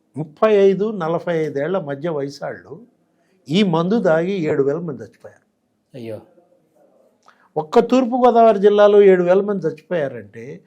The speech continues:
Speaker 1: పదమూడు ఉమ్మడి జిల్లాల్లో పదమూడు ఏళ్ళు తొంభై ఒక్క వేల మంది. అంటే లక్ష మంది పైన ఈ మందు వల్ల చనిపోయి ఉంటారని ఒక అంచనా.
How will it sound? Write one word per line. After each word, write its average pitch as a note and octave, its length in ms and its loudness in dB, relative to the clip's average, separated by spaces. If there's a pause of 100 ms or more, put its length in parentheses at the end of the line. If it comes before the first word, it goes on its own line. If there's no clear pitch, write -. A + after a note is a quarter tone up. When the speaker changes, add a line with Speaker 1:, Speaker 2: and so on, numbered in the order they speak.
(300)
Speaker 1:
పదమూడు A3+ 440 6
ఉమ్మడి G#3+ 320 6
జిల్లాల్లో G3 640 2 (560)
పదమూడు D#3+ 340 -2
ఏళ్ళు G3 400 4 (1120)
తొంభై C3+ 340 -6
ఒక్క B2+ 200 -14
వేల A#2+ 240 -16
మంది. C3 120 -20 (1500)
అంటే A3 160 0
లక్ష F#3 440 2
మంది A#3+ 320 2
పైన G#3+ 480 -4 (260)
ఈ F3 100 -4
మందు E3+ 280 -2
వల్ల F#3 380 2 (140)
చనిపోయి E3 340 -6
ఉంటారని C#3+ 400 -8
ఒక C#3 220 -10
అంచనా. A2+ 360 -12